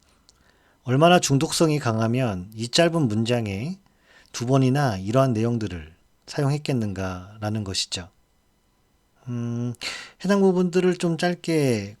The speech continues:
고쳐보면, 심플하게 문장을 고쳐보면, 사랑이란 서로를 배려하는 것이다.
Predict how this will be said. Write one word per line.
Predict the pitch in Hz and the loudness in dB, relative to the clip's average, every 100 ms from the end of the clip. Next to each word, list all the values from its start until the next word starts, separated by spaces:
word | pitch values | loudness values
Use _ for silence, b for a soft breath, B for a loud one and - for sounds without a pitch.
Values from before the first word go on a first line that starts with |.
| _ | _
고쳐보면, | 131 - 143 110 101 104 117 107 87 90 | -6 -4 -4 -2 -4 -2 -2 -4 -6 -8
심플하게 | 156 151 147 123 107 92 113 170 - _ - | -10 -4 -2 -2 -4 -6 -6 -8 -12 _ -10
문장을 | 104 107 107 117 | -8 -6 -6 -8
고쳐보면, | 123 - - 113 104 95 87 117 180 - _ _ _ _ - | -10 -12 -8 -6 -6 -8 -8 -8 -8 -12 _ _ _ _ -10
사랑이란 | - 165 151 143 139 147 107 92 b b b b | -4 -2 0 2 2 2 0 -6 b b b b
서로를 | - 185 180 170 117 92 | -4 0 4 4 2 0
배려하는 | - 110 131 135 135 | -2 2 4 4 0
것이다. | 110 - 92 80 | -2 -4 -8 -18